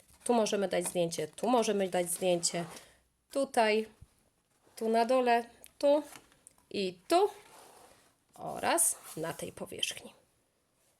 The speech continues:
Zamykamy klapeczki. I ja to zaraz tu zawiążę, natomiast teraz chcę przejść do ostatniej strony. Ostra-, ostatnia strona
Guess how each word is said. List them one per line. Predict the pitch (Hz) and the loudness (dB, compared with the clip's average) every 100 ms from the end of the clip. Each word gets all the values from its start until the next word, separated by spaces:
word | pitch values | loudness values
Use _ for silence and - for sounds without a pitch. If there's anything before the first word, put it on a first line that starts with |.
| _ _ - | _ _ -16
Zamykamy | - 165 147 - 165 165 | -8 -8 -8 -8 -10 -10
klapeczki. | - - - - - 262 370 - _ _ _ _ _ _ _ _ - _ _ _ - - - _ _ - - - _ _ - - | -12 -12 -12 -10 -2 -2 -2 -6 _ _ _ _ _ _ _ _ -20 _ _ _ -20 -20 -20 _ _ -20 -20 -20 _ _ -10 -2
I | 240 | 0
ja | 175 | 0
to | 170 | -2
zaraz | 165 185 156 | -2 -2 -2
tu | - 160 | -6 -8
zawiążę, | 151 208 285 269 233 | -4 2 4 4 2
natomiast | 202 - 220 196 190 - | 0 -2 -2 0 -2 -2
teraz | 226 202 180 | 0 0 0
chcę | - - 202 | -6 -4 -2
przejść | - 196 190 - 165 | 0 0 0 -2 -2
do | 185 180 | 0 0
ostatniej | 175 170 240 233 - 185 | 0 0 0 0 0 0
strony. | - - 156 156 190 339 - - - - - | 0 -2 -4 0 2 0 -2 -20 -20 -14 -2
Ostra-, | - - 349 - - | -2 2 2 0 -4
ostatnia | 214 - 330 277 | 0 2 4 4
strona | - - 190 180 262 | 2 2 2 4 0